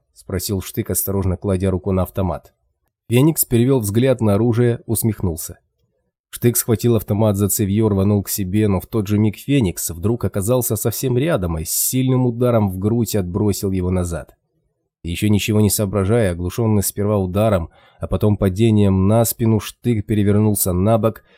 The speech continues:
стараясь подняться на ноги и одновременно оказаться поближе к брошенному воинсталами пистолету, но Феникс не дал ему ни одной лишней секунды. Легко оторвав у ближайшего рюкзака лямку, он ловко скрутил Штыку руки за спиной,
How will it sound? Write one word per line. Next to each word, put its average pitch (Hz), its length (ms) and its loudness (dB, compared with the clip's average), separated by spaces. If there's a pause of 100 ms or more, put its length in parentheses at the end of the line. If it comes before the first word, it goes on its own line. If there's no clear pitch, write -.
стараясь 101 440 0
подняться 98 500 0
на 113 200 4
ноги 85 240 -2
и 82 60 -4
одновременно 92 640 0
оказаться 92 560 -2
поближе 98 560 -2
к 101 100 -4
брошенному 101 640 0
воинсталами 92 720 -2
пистолету, 127 720 -2 (340)
но 98 200 2
Феникс 143 420 0
не 147 120 0
дал 147 240 2
ему 98 240 2
ни 90 140 0
одной 113 360 0
лишней 113 320 0
секунды. 85 580 -6 (800)
Легко 185 380 2
оторвав 165 580 0
у 104 60 -2
ближайшего 123 540 2
рюкзака 123 400 0
лямку, 127 480 0
он 82 160 -2
ловко 110 420 0
скрутил 107 580 -2
Штыку 104 380 -6
руки 113 220 0
за 101 140 -2
спиной, 110 520 0